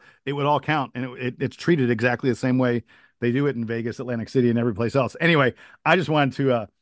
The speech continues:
toot my own horn there. Fourteen, three and one, picks against the spread over my past eighteen games is damn impressive. I am currently leading in the contest.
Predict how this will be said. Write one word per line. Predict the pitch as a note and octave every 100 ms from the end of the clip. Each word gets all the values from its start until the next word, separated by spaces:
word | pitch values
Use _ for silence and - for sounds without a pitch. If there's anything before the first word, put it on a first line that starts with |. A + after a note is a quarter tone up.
| _ _ _ _
toot | - F#3+
my | D#3 D#3
own | C#3+
horn | C#3 D3+
there. | D#3 D#3
Fourteen, | - G#3 G#3 F#3+
three | D#3 F3+
and | D#3 C3+
one, | D3+ F#3 - _ -
picks | D#3+ -
against | E3 D#3+
the | C#3+
spread | - C#3+ C#3+ F3 F#3 _ _ _ _ _ _ -
over | C3+
my | C#3+
past | B2+ D3 C#3+
eighteen | C#3+ C#3 D3
games | D3 D3+ E3+ - _
is | C3 A#2 G#2
damn | A2 C#3+
impressive. | C#3+ C3+ C#3 C#3
I | D3+ F3
am | D3 C3 _ _ _ -
currently | F3+ F3 D#3+
leading | C#3+ C#3+ E3+ G3+ G3
in |
the | F3
contest. | D#3 F#3 G#3+ A3+ B3+ -